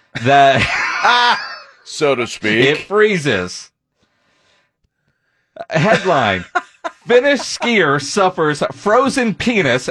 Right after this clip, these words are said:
Speaker 1: during cross-country event at the Beijing Olympics.
Speaker 2: Dude, how does that happen?
Speaker 1: I have no idea. I still have no idea. But when you read the article, it's the second time he has suffered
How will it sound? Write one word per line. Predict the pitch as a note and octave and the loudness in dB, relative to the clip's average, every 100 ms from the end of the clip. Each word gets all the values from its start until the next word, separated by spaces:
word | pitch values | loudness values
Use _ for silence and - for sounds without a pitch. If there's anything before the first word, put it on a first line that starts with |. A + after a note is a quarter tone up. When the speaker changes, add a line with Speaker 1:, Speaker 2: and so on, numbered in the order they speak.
| C3 | -4
Speaker 1:
during | E3 F#3 E3 | 0 0 0
cross-country | - G3 G3 - G3+ F#3 F3+ E3 | 0 4 4 2 -4 -2 -2 -4
event | D#3 D#3 D#3 D3+ | -2 -2 -2 -2
at | C3+ C#3+ | -2 -2
the | |
Beijing | A#2+ C3+ B2+ C#3+ A#2+ | -2 -2 0 -2 -2
Olympics. | A2 G2 F2 - - - _ _ _ _ _ _ _ - | -2 -4 -8 -16 -20 -20 _ _ _ _ _ _ _ -4
Speaker 2:
Dude, | C#4 B3 B2 D2 _ _ - - - - F#5+ - - | 0 2 0 -6 _ _ -14 -12 -14 -20 -20 -20 -8
how | D#4+ D#4+ | 0 2
does | D4 G#3+ | 2 0
that | A#3 A3 | 0 0
happen? | G3 G3 - F2+ G5 A5 A5 G#5 - | 0 0 -4 -8 -8 -16 -20 _ -8
Speaker 1:
I | |
have | F#3 | -8
no | F3+ A#3 C4+ C#4 C4+ | -8 -10 0 2 4
idea. | B3+ A#3 A#3+ E3 E2 _ _ _ _ _ - | 2 -2 -2 -2 -4 _ _ _ _ _ -4
I | G#3 | -2
still | A#3 - C4+ B3+ | -2 -2 0 4
have | A3 F#3+ | 2 2
no | G3+ | 2
idea. | G3 F#3+ G#3+ A#3 - - | 2 2 2 2 -2 -10
But | G3 A#3 | -6 -2
when | C4 | -2
you | B3 B3+ | -2 -2
read | D4+ D4 | -2 0
the | A#3 | 2
article, | C#4+ D4+ B3 G#3 C4+ - _ _ _ | 4 4 2 0 0 0 _ _ _
it's | C4 D4+ - | -4 -2 -2
the | C#4 B3+ | -2 0
second | - C4+ - C4 A3 | 0 0 0 -2 -4
time | B3+ B3+ A3 F3 F#3+ F3 _ _ _ _ | -2 0 2 0 -2 -8 _ _ _ _
he | - G3+ | -4 0
has | G#3 - | 0 0
suffered | A#3 A3 E3+ E3 | 0 0 -2 -2